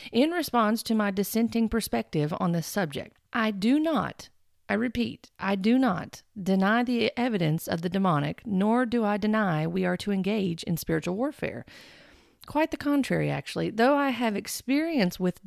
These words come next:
quote, deliverance ministry, that is not the barometer of truth here. In fact, I'm embarrassed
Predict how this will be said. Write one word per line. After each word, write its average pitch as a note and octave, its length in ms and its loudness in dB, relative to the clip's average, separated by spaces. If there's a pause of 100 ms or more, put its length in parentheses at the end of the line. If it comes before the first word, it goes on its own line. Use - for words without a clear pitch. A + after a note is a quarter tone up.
(280)
quote, G#3 340 0
deliverance D#3+ 520 -2
ministry, D#3 560 -2 (520)
that A3 280 4
is C#4 120 2
not A#3+ 280 4
the C4+ 60 -2
barometer G3 500 2
of D#3+ 100 0
truth C#4 320 -4
here. - 280 -8 (480)
In A3 200 2
fact, C#4+ 380 -2
I'm C4 180 2
embarrassed F#3+ 800 0